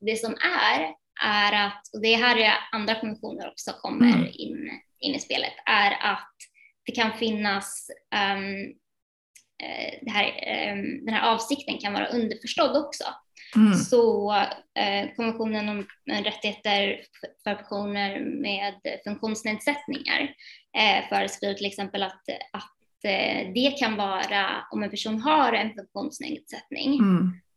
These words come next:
Speaker 1: så skulle det kunna vara en indikation på att, eh, att det är ett sådan avsikt. Och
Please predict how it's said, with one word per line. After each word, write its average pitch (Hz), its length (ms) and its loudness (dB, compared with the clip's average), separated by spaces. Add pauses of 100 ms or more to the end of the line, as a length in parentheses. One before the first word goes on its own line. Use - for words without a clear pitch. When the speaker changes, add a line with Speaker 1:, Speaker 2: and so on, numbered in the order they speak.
(380)
Speaker 1:
så - 220 0
skulle 240 300 2
det 277 220 4
kunna 190 240 -2
vara 208 420 4 (560)
en 220 120 -2
indikation - 880 -2
på - 280 -4 (600)
att, - 480 -2
eh, - 440 -2 (260)
att - 200 -18
det - 60 0
är - 440 4 (440)
ett - 140 -16
sådan - 480 -4 (1000)
avsikt. - 560 2
Och 226 100 -8